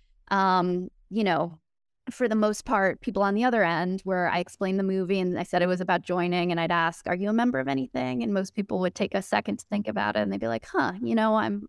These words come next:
I'm not." Um, and, you know, we really wanted to speak towards, you know, getting that middle filled out again of, you know, people that were starting to join one thing. And then from there, we knew that we'd see that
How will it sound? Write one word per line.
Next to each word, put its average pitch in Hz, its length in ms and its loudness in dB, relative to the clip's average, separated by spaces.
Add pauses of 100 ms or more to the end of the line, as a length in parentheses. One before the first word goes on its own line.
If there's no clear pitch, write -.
I'm 208 120 0
not." 214 440 2 (640)
Um, 190 720 2 (580)
and, 202 680 2 (280)
you 240 160 0
know, 208 120 2
we 226 240 -2
really 254 320 2
wanted 226 340 0
to 220 120 -2
speak - 600 -6
towards, 190 920 0
you 202 140 0
know, 185 120 0 (100)
getting 214 340 2
that 190 180 0
middle 175 440 2
filled 180 400 0
out 151 260 -2
again - 640 -6
of, 170 380 2 (200)
you 190 160 -2
know, 165 160 0
people 190 380 -2
that 175 180 -2
were 170 340 -2
starting 214 460 0
to 190 100 -2
join 185 300 0
one 170 180 -2
thing. 165 540 -4
And 175 240 -2
then 170 380 -2
from 175 320 -2
there, 175 240 0
we 175 120 -4
knew 175 240 -4
that 170 160 -4
we'd 175 200 -8
see 165 220 -8
that 151 260 -2